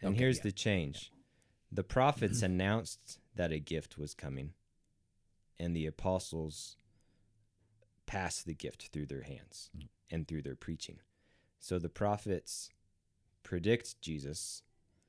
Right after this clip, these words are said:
Speaker 1: The apostles were sent by Jesus to bring Jesus. The prophets predicted the gift of the Holy Spirit. The apostles receive and then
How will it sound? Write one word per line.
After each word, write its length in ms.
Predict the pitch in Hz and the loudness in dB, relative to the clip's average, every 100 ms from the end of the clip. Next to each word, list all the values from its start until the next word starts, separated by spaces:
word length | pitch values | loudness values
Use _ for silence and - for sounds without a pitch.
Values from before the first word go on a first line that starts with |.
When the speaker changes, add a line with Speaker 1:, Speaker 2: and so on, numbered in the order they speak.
| _ _ _ | _ _ _
Speaker 1:
The 100 | 85 | -4
apostles 500 | 82 - 104 104 87 | -2 4 4 4 0
were 80 | 80 | 0
sent 280 | - 82 71 | -2 -2 -2
by 160 | 78 | -4
Jesus 340 | 73 73 69 - | -4 -6 -6 -8
to 100 | 67 | -8
bring 280 | 69 82 73 | -2 -2 -2
Jesus. 560 | - 64 - - - - _ _ _ _ _ _ _ | -6 -12 -12 -12 -12 -16 _ _ _ _ _ _ _
The 80 | - | -12
prophets 880 | - 110 107 110 95 90 - - - - - - | 0 4 6 6 4 2 0 -6 -8 -14 -20 -6
predicted 560 | 87 85 127 - 82 | -2 4 4 4 -2
the 80 | 78 | -2
gift 280 | 73 73 - | -2 -4 -4
of 80 | 73 | -6
the 80 | 67 | -4
Holy 220 | 71 69 | -4 -4
Spirit. 440 | - - 69 78 - _ - - _ - _ - | -6 -6 -4 -4 -8 _ -20 -20 _ -20 _ -8
The 100 | 73 | -6
apostles 760 | 71 - 104 98 71 73 73 - | -4 2 2 2 -2 -4 -6 -6
receive 500 | 78 - - 78 71 | -4 -4 -2 -2 -2
and 140 | 73 | -2
then 240 | 71 67 | -4 -6